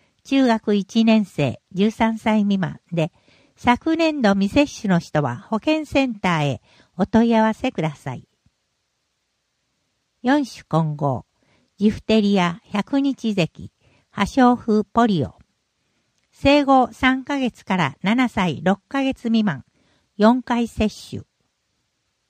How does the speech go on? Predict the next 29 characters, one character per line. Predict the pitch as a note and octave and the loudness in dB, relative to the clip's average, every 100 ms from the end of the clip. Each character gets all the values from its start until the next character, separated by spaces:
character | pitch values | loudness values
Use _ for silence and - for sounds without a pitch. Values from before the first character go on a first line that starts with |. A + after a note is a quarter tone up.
| _ _ _ _ _ _ _ _ _ _ _ _ _ _ G#3+ | _ _ _ _ _ _ _ _ _ _ _ _ _ _ -4
麻 | A3+ | -4
疹 | - D#4 G#3 | -2 -2 -2
風 | - A3 A3 | -2 0 0
疹 | - G3+ F#3+ | 0 -2 -2
混 | - A3 A#3+ | 0 0 2
合 | A#3 A3+ | 2 2
ワ | G#3+ | 2
ク | - E3+ | -2 -10
チ | - C3+ | -8 -12
ン | - - | -8 -2
エ | G3+ | 2
ム | A#3 A#3 | 2 2
ア | A3 F3 | 2 -2
ー | |
ル。 | C3+ D#2 _ _ _ _ _ _ | -6 -12 _ _ _ _ _ _
一 | - A3+ _ _ | -8 -8 _ _
期。 | C#3 A2 _ _ _ _ _ _ - | -14 -14 _ _ _ _ _ _ -6
一 | C#4 | -4
歳 | - - G#3+ F#3+ D#3 | -4 -4 -2 -2 -2
か | A#3+ | 0
ら | G#3+ D#3+ | 0 -2
二 | E3 | -6
歳 | G3 A#3+ A#3 | 0 2 2
未 | A3+ G#3+ | 2 2
満、 | G3+ B2+ - _ | 2 -2 -10 _
一 | F3+ - | -12 -6
回 | G#3+ G#3 | -2 -2
接 | F#3+ F#3 | -2 -4
種。 | D#3+ - - | -6 -10 -16